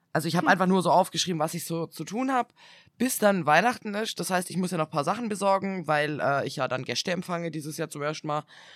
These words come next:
Speaker 2: Oh,
Speaker 1: Und,
Speaker 2: shit.
Speaker 1: ähm, hab mir das alles so aufgeschrieben, hab dann noch Weihnachtsfeier die Woche und, äh,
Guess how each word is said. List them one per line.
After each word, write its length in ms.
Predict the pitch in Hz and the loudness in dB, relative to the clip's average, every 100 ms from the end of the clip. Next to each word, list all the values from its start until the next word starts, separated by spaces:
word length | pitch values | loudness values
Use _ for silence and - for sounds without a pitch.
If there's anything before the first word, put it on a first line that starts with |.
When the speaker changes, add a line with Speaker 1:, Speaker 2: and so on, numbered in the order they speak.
| - - | -14 -2
Speaker 2:
Oh, 120 | 156 | 2
Speaker 1:
Und, 80 | 151 | 2
Speaker 2:
shit. 180 | 147 185 | 0 -2
Speaker 1:
ähm, 340 | 135 135 120 _ _ _ _ _ - | -2 -2 -6 _ _ _ _ _ -8
hab 180 | 147 - | -6 -2
mir 80 | |
das 100 | 160 | -2
alles 220 | - 180 - | 0 0 4
so 80 | |
aufgeschrieben, 520 | 131 202 - - 196 196 | 4 2 0 -4 -2 0
hab 120 | - | 2
dann 100 | 165 | 2
noch 140 | 147 | 4
Weihnachtsfeier 560 | 165 208 220 - 196 190 | 2 2 0 -2 -2 -2
die 160 | 185 | -2
Woche 360 | 190 - 196 185 | -4 -2 -2 0
und, 300 | 165 165 | 0 -2
äh, 60 | 156 | -4